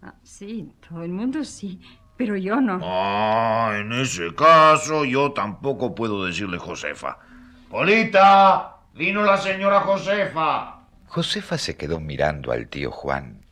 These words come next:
Speaker 3: desconfiada. ¿Se estaría burlando? No, no parecía. Desconcertada,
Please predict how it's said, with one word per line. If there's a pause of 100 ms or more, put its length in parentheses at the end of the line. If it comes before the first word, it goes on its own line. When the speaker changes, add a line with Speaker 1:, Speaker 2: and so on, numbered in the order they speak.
(100)
Speaker 3:
desconfiada. (600)
¿Se
estaría
burlando? (760)
No, (440)
no
parecía. (720)
Desconcertada,